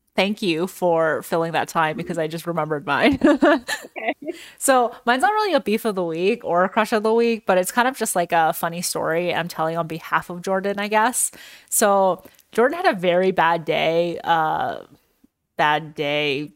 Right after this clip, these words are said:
Speaker 1: day and a half, I guess, like, two, a week or two weeks ago. His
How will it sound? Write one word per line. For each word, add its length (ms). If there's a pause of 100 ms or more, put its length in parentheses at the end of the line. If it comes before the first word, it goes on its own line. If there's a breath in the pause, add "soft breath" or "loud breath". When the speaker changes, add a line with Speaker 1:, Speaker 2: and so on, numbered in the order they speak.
(520)
Speaker 1:
day 120
and 100
a 40
half, 320
I 80
guess, 320
like, 140
two, 240
a 100
week 240
or 80
two 220
weeks 240
ago. 360 (260 loud breath)
His 280